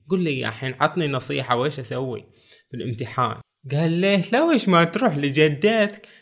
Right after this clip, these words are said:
تسألها وش تسوي في الامتحان؟ روح شوف." زين، روح اسألها. قال له: "الحين أنا عقب ما بقت، آه، دجاجة أبوي المفروض هو ياكلها، جبتها ليك، تسوي لي كذي؟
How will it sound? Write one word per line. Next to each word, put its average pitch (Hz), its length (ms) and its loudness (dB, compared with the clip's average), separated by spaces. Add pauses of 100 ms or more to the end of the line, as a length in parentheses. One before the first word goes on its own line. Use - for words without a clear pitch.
(100)
تسألها 214 540 2
وش 180 240 0
تسوي 131 440 -4
في 123 80 -6
الامتحان؟ 123 640 -6 (220)
روح 302 140 -4
شوف." 170 340 -6 (760)
زين، 151 360 -6 (360)
روح 302 180 -8
اسألها. 147 480 -10 (480)
قال 180 200 4
له: 208 200 6
"الحين 214 400 4
أنا 190 180 4
عقب 180 320 4
ما 180 240 8
بقت، 175 460 0 (380)
آه، 117 340 0
دجاجة 175 680 4
أبوي 175 600 0
المفروض 147 580 -2
هو 175 160 4
ياكلها، 170 600 2
جبتها 156 460 -2
ليك، 165 520 -2 (480)
تسوي 175 560 0
لي 165 240 2
كذي؟ 175 460 -4